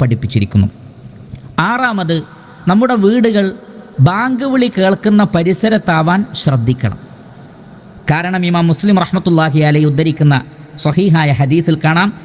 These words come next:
നബി സല്ലല്ലാഹു അലൈഹി വസല്ലം പറയുന്നു, "ഇന്ന ശൈത്വാന ഇദാ നൂദിയ ബിസ്സലാഹ്," ബാങ്ക് വിളിക്കുന്നത്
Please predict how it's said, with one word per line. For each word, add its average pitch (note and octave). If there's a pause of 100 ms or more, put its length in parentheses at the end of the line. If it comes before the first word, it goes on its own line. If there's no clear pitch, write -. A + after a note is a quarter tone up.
(280)
നബി B2+
സല്ലല്ലാഹു E3+
അലൈഹി D#3
വസല്ലം D3+
പറയുന്നു, F3 (140)
"ഇന്ന D3+ (160)
ശൈത്വാന E3+ (160)
ഇദാ D3+ (140)
നൂദിയ F#3
ബിസ്സലാഹ്," D#3 (1700)
ബാങ്ക് A#3+
വിളിക്കുന്നത് A#3